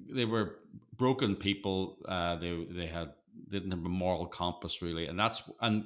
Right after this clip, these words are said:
so Gosnell killed, he taught them to kill. Gosnell kept trophies, by the way. He was a classic serial killer. And as one of the detectives says, he got joy from killing. Um, and he, you know, he kept trophies. One of the things the investigators is they opened a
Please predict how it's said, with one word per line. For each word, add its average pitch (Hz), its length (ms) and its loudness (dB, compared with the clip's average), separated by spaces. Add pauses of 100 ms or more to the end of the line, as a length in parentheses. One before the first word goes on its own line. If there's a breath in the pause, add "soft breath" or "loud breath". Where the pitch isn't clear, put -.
so 110 100 -2
Gosnell 131 540 8
killed, 120 300 4
he 92 100 0
taught - 340 0
them 110 240 8
to 107 60 0
kill. 104 360 2 (280 loud breath)
Gosnell 185 340 10
kept - 300 6
trophies, 110 380 2
by 92 180 4
the 87 60 2
way. 85 180 2
He 98 100 0
was 101 120 0
a 104 40 -4
classic - 440 0
serial 98 320 2
killer. 85 300 0 (200 loud breath)
And 101 80 2
as 92 80 2
one 135 160 4
of 170 80 6
the 110 80 6
detectives 101 460 2
says, 92 140 -2
he 95 80 -2
got 90 200 -4
joy 101 320 4
from 98 160 -2
killing. 80 380 -2 (400 soft breath)
Um, 95 340 4 (380)
and 98 260 2 (100)
he, 123 320 -4
you 135 120 2
know, - 20 4
he 127 60 4
kept 156 280 4
trophies. 110 360 4 (160 soft breath)
One 120 160 6
of 170 80 8
the 143 60 6
things 131 200 4
the 104 80 4
investigators 98 540 2
is 92 100 -2
they 95 120 2
opened 110 320 0 (420)
a 87 320 0